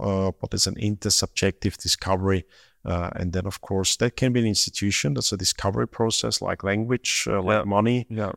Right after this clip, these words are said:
Speaker 2: yeah,
Speaker 1: Uh,
Speaker 2: yeah.
Speaker 1: but it's not arbitrary. Uh, so I don't buy in, like, money is just a shared illusion. No,
Speaker 2: Right.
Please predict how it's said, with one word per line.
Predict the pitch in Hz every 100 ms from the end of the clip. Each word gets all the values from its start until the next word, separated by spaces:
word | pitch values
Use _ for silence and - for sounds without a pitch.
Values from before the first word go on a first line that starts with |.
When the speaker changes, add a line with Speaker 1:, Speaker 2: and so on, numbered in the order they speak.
| -
Speaker 2:
yeah, | 107
Speaker 1:
Uh, | 98 98 98
Speaker 2:
yeah. | 101
Speaker 1:
but | 95
it's | 101 -
not | 123
arbitrary. | 113 110 107 - 95 90 104 104 _ - -
Uh, | 98
so | 90 107
I | 95 95
don't | 95 92
buy | 92 92 101
in, | 107 101
like, | 95 92 98
money | 95 95 104 107
is | -
just | - - 101 95 - - -
a |
shared | 98 - 101 92 95
illusion. | 98 95 104 113 101 82 78
No, | 90 92
Speaker 2:
Right. | 95 92 85